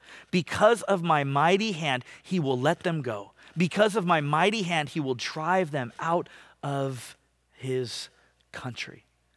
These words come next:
See, Moses goes very honestly to God, but this time he's prayerful. This time he's saying, "God, I know that you've spoken to me.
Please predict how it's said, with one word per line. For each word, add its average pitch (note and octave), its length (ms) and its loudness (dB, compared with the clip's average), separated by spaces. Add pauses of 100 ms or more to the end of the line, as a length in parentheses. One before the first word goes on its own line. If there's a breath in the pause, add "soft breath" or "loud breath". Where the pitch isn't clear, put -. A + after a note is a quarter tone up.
(300)
See, G3 180 2
Moses F#3 380 4
goes F#3+ 340 6
very C#3+ 260 2
honestly C#3 440 0
to A2 40 -8
God, D3+ 360 -6 (600)
but E3 120 0
this G#3+ 180 2
time G#3+ 180 0
he's D3 160 -2
prayerful. F#3+ 380 2
This G3+ 120 2
time A3+ 140 0
he's F3 120 0
saying, F#3+ 200 2 (280 loud breath)
"God, G#3+ 340 4 (500 soft breath)
I F#3 120 6
know A#3 300 6
that A3 120 -6
you've F3+ 180 2
spoken A#3+ 440 0
to E3 60 0
me. C#3 120 -2